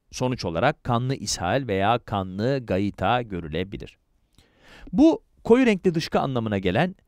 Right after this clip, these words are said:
melena veya dışkıda açık kırmızı kan anlamına gelen hematokezya şeklinde olabilir. Karın ağrısı da görülebilir. Bu hastalıktan küçük çocukların da etkilendiğini görüyoruz.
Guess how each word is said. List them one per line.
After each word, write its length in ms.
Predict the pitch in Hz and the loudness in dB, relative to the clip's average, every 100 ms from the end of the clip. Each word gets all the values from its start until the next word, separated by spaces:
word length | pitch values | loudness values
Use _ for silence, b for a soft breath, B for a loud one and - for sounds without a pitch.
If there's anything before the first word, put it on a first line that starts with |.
| - | -6
melena 560 | 139 151 160 127 78 - _ 131 | 4 6 6 4 0 -6 _ 2
veya 340 | 143 107 71 - | 4 4 2 -6
dışkıda 460 | 143 - - 175 190 _ | -8 -8 0 4 4 _
açık 320 | 151 - - - | -6 -6 -8 0
kırmızı 420 | 165 160 143 - | 2 2 0 0
kan 240 | 160 156 - | 0 0 0
anlamına 420 | 123 113 110 98 | -2 -2 -2 -4
gelen 580 | 98 92 113 170 196 180 b b b | -2 -2 0 2 0 -4 b b b
hematokezya 1200 | b 165 165 165 185 180 170 160 104 98 85 - _ - | b 4 4 2 0 2 6 6 4 0 0 -2 _ -8
şeklinde 580 | - 117 - 95 165 - | -4 -4 -4 -2 0 0
olabilir. 440 | 101 80 73 - _ _ _ _ _ _ _ _ - | -2 -4 -8 -18 _ _ _ _ _ _ _ _ 2
Karın 300 | 165 190 170 | 6 6 6
ağrısı 440 | 110 98 - 95 | 2 2 0 -2
da 180 | 73 - | -4 -4
görülebilir. 600 | 107 98 87 67 60 - - _ _ - B B B | -2 -2 -2 -4 -8 -16 -20 _ _ -20 B B B
Bu 160 | 294 262 | 2 2
hastalıktan 760 | 220 - 143 110 - 95 98 | 2 2 4 2 0 -2 -2
küçük 380 | - 175 165 - | -6 -6 -6 -4
çocukların 560 | 175 160 160 156 147 | -4 -2 2 2 2
da 60 | 117 | 2
etkilendiğini 640 | 107 - 107 98 95 135 185 | 0 2 0 0 -2 -2 -2
görüyoruz. 580 | 113 87 67 - - | -2 -2 -6 -10 -14